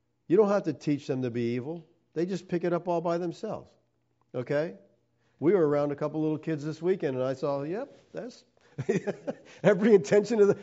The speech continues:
I mean, they kill each other for a toy. They got ten toys, but this kid has one toy, and they want that one toy they don't have. And they'll kill for it. And that's what the Minnesota Crime Commission came out with a statement saying,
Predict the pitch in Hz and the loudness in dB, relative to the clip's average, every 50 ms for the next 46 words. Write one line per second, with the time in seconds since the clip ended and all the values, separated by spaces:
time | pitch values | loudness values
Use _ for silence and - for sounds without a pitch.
0 | - - 214 247 269 277 269 294 285 269 - 285 339 359 349 330 262 - - 214 | -2 0 0 2 2 2 2 2 0 2 4 6 6 8 8 6 6 8 8 8
1 | 196 202 - - 233 226 240 226 233 - 330 339 302 226 123 87 82 - - _ | 10 10 8 6 4 4 4 4 2 2 2 2 4 2 0 -2 -6 -12 -20 _
2 | _ _ _ _ - - _ _ - 247 - - - - - - - - - - | _ _ _ _ -20 -20 _ _ -20 -20 -20 -20 -20 -20 -20 -20 -20 -20 -20 -20
3 | - - - - - - 285 320 311 294 220 - - - 320 359 339 294 - 302 | -20 -20 -20 -10 0 2 6 8 8 6 6 6 6 8 8 8 8 6 8 8
4 | 349 302 269 240 233 156 147 175 185 185 - 294 302 - - - 277 262 247 208 | 10 10 10 10 8 8 4 2 2 4 4 2 2 2 4 4 8 10 10 10
5 | 180 147 180 262 320 359 339 - - 226 220 220 185 180 170 196 202 185 175 156 | 10 8 8 8 8 8 8 6 4 2 2 2 2 2 2 4 4 4 6 6
6 | 170 185 190 185 185 - 165 165 - 147 147 147 151 147 - 139 139 131 135 123 | 4 4 2 2 2 2 2 2 0 -2 -2 -2 -2 -2 -2 -2 -2 -2 -2 -4
7 | 123 120 113 120 127 117 85 67 - _ _ _ _ _ _ _ _ _ _ _ | -4 -6 -6 -6 -6 -6 -8 -10 -16 _ _ _ _ _ _ _ _ _ _ _
8 | _ _ _ _ _ _ _ _ _ _ _ - 165 165 185 180 180 - 208 190 | _ _ _ _ _ _ _ _ _ _ _ -2 2 4 4 4 6 6 6 6
9 | 156 - - 110 92 80 73 - _ _ _ _ _ _ _ _ _ _ _ _ | 6 2 -2 -8 -10 -10 -12 -14 _ _ _ _ _ _ _ _ _ _ _ _
10 | _ _ _ _ - _ _ _ _ _ _ _ _ _ _ _ - 127 151 151 | _ _ _ _ -20 _ _ _ _ _ _ _ _ _ _ _ -4 -2 -2 -2
11 | 151 - 147 156 156 151 123 127 156 165 156 139 - 156 143 135 127 - - 147 | -2 -2 -2 -2 -2 0 2 4 6 6 4 4 2 2 0 0 -2 -2 -2 0
12 | 151 156 151 - - 127 120 120 117 120 120 113 - - 139 135 127 127 131 123 | 0 0 0 -2 -4 -4 -2 -2 -2 -4 -6 -6 -4 -6 -4 -2 -2 -4 -4 -6
13 | 110 117 - - - 156 147 156 131 123 120 - - 135 123 120 120 113 | -8 -10 -10 -2 0 2 2 2 0 -4 -8 -6 -4 0 2 2 2 0